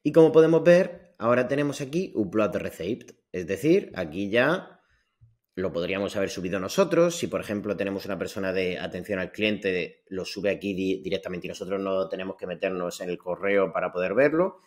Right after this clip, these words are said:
y como que ya lo puede pasar también a aprobado. Por ejemplo, yo veo, yo, yo veo el recibo,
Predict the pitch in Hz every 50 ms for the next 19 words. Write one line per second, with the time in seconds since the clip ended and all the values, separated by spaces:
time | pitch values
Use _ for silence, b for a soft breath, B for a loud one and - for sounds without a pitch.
0 | b b - 95 92 - 98 92 87 82 90 82 82 87 87 90 92 95 87 -
1 | 90 87 - 87 - - 90 - - 85 85 85 90 87 85 85 92 101 - -
2 | b b b b b b _ - 101 107 107 - 113 101 80 73 69 - - -
3 | _ _ _ _ _ - 80 78 82 104 135 - - - 65 65 71 80 80 78
4 | 76 71 - _ _ _ _ _ _ _ _ _ - - 95 92 87 - - 87
5 | 95 98 98 87 95 95 92 - 107 - - 185 196 196 220 254 285 - - _